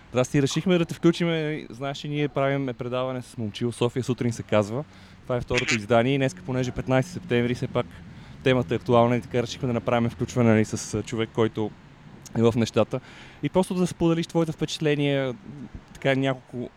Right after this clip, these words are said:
Speaker 1: в няколко минути, какво точно се случва на петнайсети септември. Защото на мен лично ми е много интересно да разбера дали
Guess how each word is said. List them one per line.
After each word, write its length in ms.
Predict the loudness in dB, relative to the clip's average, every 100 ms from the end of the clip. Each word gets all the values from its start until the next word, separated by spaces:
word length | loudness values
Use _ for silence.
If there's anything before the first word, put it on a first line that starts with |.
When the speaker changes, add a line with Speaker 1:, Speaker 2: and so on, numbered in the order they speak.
| -18
Speaker 1:
в 120 | -2
няколко 280 | -2 0 2
минути, 320 | 4 4 2
какво 260 | -4 0 0
точно 400 | 2 -2 -2 -6
се 60 |
случва 260 | -4 -2 0
на 60 | 0
петнайсети 360 | 0 -2 -4
септември. 440 | -6 -2 2 2 0 -6 -16 -18
Защото 240 | -14 -14 -2
на 100 | 4
мен 300 | 6 6 6
лично 220 | 4 0
ми 60 | -2
е 40 |
много 120 | -2 -4
интересно 340 | -4 -6 -4
да 100 | -2
разбера 340 | 0 0 0
дали 320 | 2 0 -2